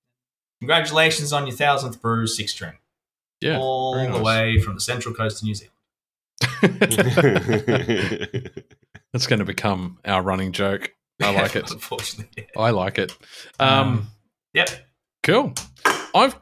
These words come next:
Speaker 2: I'm gonna talk really quickly 'cause I, about a couple of reviews because I did talk about them in a little bit more detail last episode, but now the
Speaker 1: Yes.
Speaker 2: seasons have finished, I just
Speaker 1: Mm-hmm.
Speaker 2: kinda wanted to end cap them. So,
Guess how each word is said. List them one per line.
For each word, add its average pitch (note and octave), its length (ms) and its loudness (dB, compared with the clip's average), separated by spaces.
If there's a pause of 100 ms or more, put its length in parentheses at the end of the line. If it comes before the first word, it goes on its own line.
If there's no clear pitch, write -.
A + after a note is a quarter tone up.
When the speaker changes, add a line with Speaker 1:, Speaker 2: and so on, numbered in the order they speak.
(100)
Speaker 2:
I'm A3+ 240 4
gonna A#3 240 6
talk - 440 2
really C#3+ 280 6
quickly A#2 360 0
'cause G#2+ 400 -2
I, B2 160 2 (100)
about A2+ 560 0
a F#2 80 -6
couple - 280 -4
of F2+ 140 -8 (240)
reviews G2+ 500 -4
because A#2 320 -2
I A#2+ 80 4
did C3 340 0
talk A2+ 260 2
about G#2+ 200 0
them G2+ 260 -6 (300)
in B2 80 4
a B2 60 6
little B2+ 200 8
bit A#2+ 140 2
more G2+ 160 0
detail G2 360 0
last F#2 260 0
episode, F2+ 520 -2
but F#2+ 200 -2
now G#2 160 0
the G2+ 60 -2
Speaker 1:
Yes. F#2+ 200 -6
Speaker 2:
seasons A2 500 0
have F#2+ 140 -2
finished, G#2 580 -2
I G2 40 2
just - 200 -6
Speaker 1:
Mm-hmm. - 220 -12
Speaker 2:
kinda G2+ 140 -2
wanted F#2 240 -4
to - 100 -8
end G2+ 140 -2
cap - 160 -10
them. F#2 160 -12
So, A#2+ 240 0